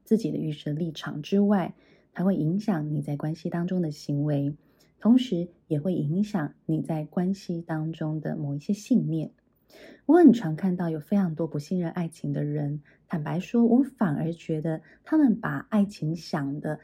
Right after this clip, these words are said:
像童话般的美好。为什么这么说呢？就是因为他们父母的关系不幸福，所以他们会自己脑补出一个所谓幸福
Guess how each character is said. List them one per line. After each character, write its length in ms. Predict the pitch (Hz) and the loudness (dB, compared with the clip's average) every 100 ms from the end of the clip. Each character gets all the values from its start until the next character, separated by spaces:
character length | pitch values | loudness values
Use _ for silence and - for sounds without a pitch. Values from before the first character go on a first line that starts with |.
| _ | _
像 300 | - 233 185 170 | -4 0 0 -4
童 280 | - 156 | -6 -6
话 340 | 165 _ 233 180 | -6 _ -4 -4
般 300 | - 147 143 | -6 -6 -6
的 100 | 139 | -4
美 300 | 139 139 139 | -4 -2 -4
好。 320 | - - - _ _ _ _ _ | -6 -12 -12 _ _ _ _ _
为 100 | 330 | 0
什 160 | 330 196 | 2 0
么 80 | |
这 120 | 165 202 | 2 0
么 100 | 175 | -2
说 320 | - 175 175 | -6 -6 -2
呢？ 320 | 170 160 165 - _ _ | -2 -4 -6 -12 _ _
就 120 | 311 | -2
是 180 | 349 339 - _ _ _ _ _ _ _ _ | 0 -2 -4 _ _ _ _ _ _ _ _
因 140 | 294 | 2
为 140 | 277 240 | 4 0
他 300 | - - 196 | 0 -4 0
们 540 | 190 160 151 - 185 _ _ _ | 0 0 -4 -6 -10 _ _ _
父 240 | - 254 | -4 0
母 200 | 196 156 | 0 0
的 100 | 147 | -6
关 260 | 147 165 180 | -6 -6 -6
系 260 | - 160 | -8 -10
不 140 | 151 151 | -6 -8
幸 380 | - - 160 139 | -8 -4 -4 -4
福， 380 | - - - - _ _ _ _ _ | -10 -8 -8 -10 _ _ _ _ _
所 180 | - 233 | 2 6
以 300 | 277 240 - | 8 6 0
他 120 | - 233 | 0 2
们 120 | 196 | 4
会 160 | 208 | 0
自 200 | 196 - | -2 -2
己 180 | 226 - | -2 -2
脑 300 | 151 151 151 | -6 -6 -8
补 200 | 156 160 | -6 -8
出 260 | 147 - 170 | -6 -6 -6
一 140 | 180 | -6
个 300 | - - 160 - _ | -10 -8 -8 -8 _
所 180 | - 143 | -8 -4
谓 140 | 175 | -4
幸 360 | 175 - 226 180 | -6 0 0 2
福 260 | 147 147 | -4 -6